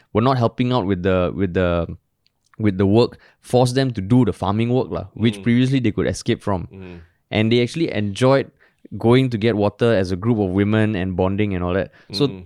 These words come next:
Speaker 1: then he told us to always rem-, remember that how, how people from outside a community see maybe what works, what, what shouldn't work,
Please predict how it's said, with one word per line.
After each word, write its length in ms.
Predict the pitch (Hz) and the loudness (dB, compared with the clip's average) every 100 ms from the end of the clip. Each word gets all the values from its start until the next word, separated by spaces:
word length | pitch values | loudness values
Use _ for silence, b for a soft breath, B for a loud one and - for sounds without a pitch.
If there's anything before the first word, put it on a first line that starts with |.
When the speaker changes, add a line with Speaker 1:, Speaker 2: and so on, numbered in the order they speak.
| - | -18
Speaker 1:
then 320 | 117 120 151 | -6 0 2
he 140 | 156 120 | 2 0
told 200 | - 123 | 0 0
us 220 | 143 127 | 0 0
to 80 | 107 | 0
always 400 | 98 117 127 107 | 2 4 2 0
rem-, 240 | 98 95 - | 0 -2 -2
remember 540 | 98 95 98 107 120 | -2 0 0 2 0
that 260 | 98 82 _ _ _ _ | 0 -4 _ _ _ _
how, 480 | - 160 170 156 - | 2 4 4 0 -4
how 160 | 139 165 | -2 -2
people 400 | 160 123 147 143 | -2 -2 0 -2
from 220 | - 95 - | 0 -2 0
outside 460 | 101 - 127 107 - _ | -2 0 0 0 -4 _
a 100 | 95 | -6
community 520 | - 98 101 107 117 104 | -2 0 0 0 -2 -2
see 600 | - 123 120 117 117 b b b b _ - | -4 0 2 4 2 b b b b _ -4
maybe 320 | 101 110 120 | 2 4 6
what 240 | 104 113 | 6 4
works, 360 | 104 110 113 - | 2 0 0 0
what, 280 | 104 - - | 0 -2 -4
what 320 | 101 110 - | -2 -2 -6
shouldn't 320 | - 104 107 | -4 0 2
work, 280 | 107 113 | 2 0